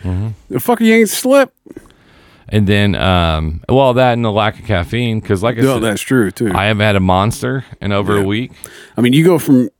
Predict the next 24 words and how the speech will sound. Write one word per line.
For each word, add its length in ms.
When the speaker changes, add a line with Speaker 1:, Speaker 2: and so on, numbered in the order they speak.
Speaker 2:
like, 200
you 160
know, 180
like, 140
you 140
go 80
from 160
drinking 440
three 120
or 60
four 140
Monsters 500
a 60
day 440
or, 180
you 140
know, 160
whatever, 600
and 260
plus, 400
you 80
know, 100
whatever 400
else, 520